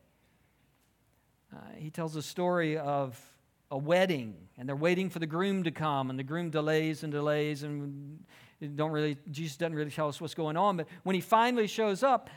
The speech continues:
half of the wedding party was ready, and half, half of them weren't ready, and Jesus' message was, "Be ready, 'cause you don't know. You don't know when the end's gonna come." Just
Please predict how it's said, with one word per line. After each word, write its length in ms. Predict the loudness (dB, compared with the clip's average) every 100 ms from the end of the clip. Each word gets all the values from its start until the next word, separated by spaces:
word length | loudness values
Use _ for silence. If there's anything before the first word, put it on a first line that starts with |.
| -12
half 400 | 0 4 4 4
of 80 | 0
the 60 | 2
wedding 320 | 4 2 0
party 280 | 0 0 0
was 220 | -2 0
ready, 300 | 0 0 -2
and 100 | -4
half, 260 | -6 -8 -10 _ _
half 280 | -8 -8 -6
of 80 | -6
them 140 | -4
weren't 220 | -4 -4 -6
ready, 400 | -6 -4 -4 -4
and 140 | -6
Jesus' 340 | -8 -8 -8
message 420 | -4 -4 -4 -8 -10
was, 140 | -12
"Be 160 | -12 -12
ready, 380 | -14 -14 -16 -18 -12
'cause 100 | -8
you 80 | -4
don't 140 | -2
know. 420 | 0 2 0 -2 -14 _ _ _ _ _ -6
You 80 | -2
don't 140 | 4
know 100 | 4
when 140 | 4
the 100 | 2
end's 160 | 2 0
gonna 160 | -2 -2
come." 300 | -2 -2 -2
Just 180 | -6